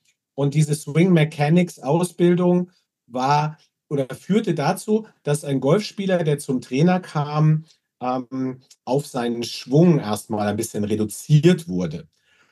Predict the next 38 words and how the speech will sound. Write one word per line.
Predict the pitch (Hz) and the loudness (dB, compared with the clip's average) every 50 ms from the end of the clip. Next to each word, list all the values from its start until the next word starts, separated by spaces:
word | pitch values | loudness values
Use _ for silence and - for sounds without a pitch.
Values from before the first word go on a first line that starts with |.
| _ _ _ _ | _ _ _ _
Und | - 120 120 131 131 131 139 135 - - - - | -4 0 0 2 4 4 2 2 0 -4 -4 -4
natürlich | 123 120 - - - 196 240 214 | -4 -2 -2 -2 0 2 2 4
ist | 185 160 | 4 2
es | 147 - | 2 2
so, | - 175 | 2 4
wenn | 170 160 | 4 4
man | 143 135 123 120 | 2 2 2 2
Golf | 127 147 180 185 | 4 4 2 2
spielt | - - - - 175 175 175 180 160 147 | -2 -10 -4 0 4 4 4 4 2 0
und | |
man | 127 120 120 | -4 -6 -8
macht | 117 113 - - | -10 -10 -10 -12
einen | 113 | -12
schlechten | 107 - - - 117 - - - 110 | -10 -8 -6 -6 -6 -6 -6 -8 -8
Schlag, | 107 - - 104 92 101 131 160 196 208 202 - _ _ _ _ _ _ | -8 -8 -8 -4 -2 0 2 2 2 0 -2 -8 _ _ _ _ _ _
dann | - 120 120 117 110 - - | -6 -4 -4 -4 -6 -8 -8
neigt | 120 117 104 92 104 151 160 - - | -6 -6 -4 -2 -2 -2 -2 0 2
man | 180 165 160 | 2 2 2
natürlich | - 160 156 180 165 160 160 | 0 0 2 2 0 0 0
dazu, | - 151 147 - - - 175 185 190 | 0 -2 -2 -2 -2 0 2 2 2
es | 175 - - - - - | 2 -2 -4 -8 -16 -20
sofort | - - - - - _ _ - 117 113 127 139 151 156 156 - _ - | -14 -10 -10 -10 -10 _ _ -6 -4 0 0 2 0 0 -2 -6 _ -20
quasi | - - - 127 131 127 131 127 | -14 -10 -8 -8 -6 -8 -6 -6
eben | 127 123 120 117 | -6 -4 -4 -4
halt | 117 113 | -4 -4
irgendwie, | 104 123 123 117 117 113 117 - - | -4 -4 -4 -4 -4 -6 -6 -6 -4
„Oh, | 120 131 143 143 127 | 0 2 2 2 2
da | 120 104 | 2 -2
habe | 104 110 131 | -4 -6 -10
ich | 139 - - | -10 -6 -4
wieder | 123 135 131 123 | -2 0 0 0
irgendwie | 120 113 127 131 135 139 127 123 | 0 0 -2 -2 -4 -4 -4 -4
was | 113 120 113 - | -6 -6 -8 -8
in | 120 110 | -8 -6
meinem | 110 107 104 104 | -4 -4 -4 -4
Schwung | - - 135 151 220 254 - - | -4 -4 -2 0 0 -2 -4 -8
falsch | - - 175 202 254 - - | -8 -6 -4 -4 -6 -6 -8
gemacht.“ | - 190 196 226 311 330 156 - _ | -8 -6 -6 -6 -8 -8 -12 -18 _